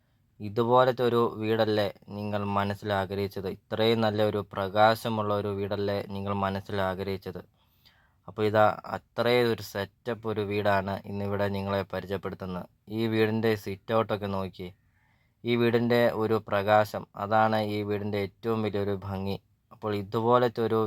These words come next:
വീടാണ് നിങ്ങൾ ആഗ്രഹിച്ചതെങ്കിൽ ഈ വീഡിയോ ഫുൾ കണ്ടു നോക്കുക. ഈ വീട് നിങ്ങൾക്ക് മേടിക്കാൻ തോന്നും. അഞ്ച് മിനിറ്റ് വീഡിയോ ഉള്ളൂ, നിങ്ങൾ ഈ വീടൊന്ന് ഫുൾ ഒന്ന് കണ്ടു നോക്ക്.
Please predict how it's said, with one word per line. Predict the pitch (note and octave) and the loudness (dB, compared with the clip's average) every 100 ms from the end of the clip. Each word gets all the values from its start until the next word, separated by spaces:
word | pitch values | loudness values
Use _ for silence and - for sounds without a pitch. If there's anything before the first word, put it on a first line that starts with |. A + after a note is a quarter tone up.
| G#2+ | 0
വീടാണ് | G#2+ A2 G#2+ G#2 | 2 4 4 2
നിങ്ങൾ | G#2+ G#2+ G2 G2+ | -2 -2 0 0
ആഗ്രഹിച്ചതെങ്കിൽ | G2+ G#2 G#2 G#2+ G#2 G2+ F#2 - _ G#2 | 0 -4 -2 -4 -2 -4 -8 -14 _ -6
ഈ | G#2+ G#2 | -4 -2
വീഡിയോ | G#2 G#2+ G#2+ | -2 0 0
ഫുൾ | G#2 G#2 A2 G#2 | -2 0 2 2
കണ്ടു | G2+ G#2+ G#2+ | 2 2 2
നോക്കുക. | G#2+ A2 A#2+ B2 - G#2+ | 0 2 4 4 0 -6
ഈ | G#2+ G2 | -6 -6
വീട് | G#2+ A#2 A#2 | -4 -2 -2
നിങ്ങൾക്ക് | A2 G#2 G#2 G2+ | -4 -4 -4 -2
മേടിക്കാൻ | G2+ G#2 G#2 A2+ G#2+ | -2 -2 -2 -2 -2
തോന്നും. | F#2+ F2+ - _ _ _ _ _ _ | -4 -6 -12 _ _ _ _ _ _
അഞ്ച് | G#2 A2+ B2+ B2+ | -2 0 0 0
മിനിറ്റ് | A#2+ A2+ A#2 | 0 0 -2
വീഡിയോ | G#2+ G#2+ A#2 G#2 | 0 2 4 2
ഉള്ളൂ, | G#2 A#2 - G#2+ | 2 0 -2 -8
നിങ്ങൾ | G#2+ G#2+ G#2+ | -2 0 0
ഈ | G#2+ | -2
വീടൊന്ന് | G#2+ A2 A2 G#2+ G#2+ | 0 0 0 0 -2
ഫുൾ | G#2+ G#2 A2 | -2 -2 -2
ഒന്ന് | G#2 G2+ | -2 -2
കണ്ടു | G2 G2+ G2 | -4 -2 -4
നോക്ക്. | F2+ F#2 | -6 -12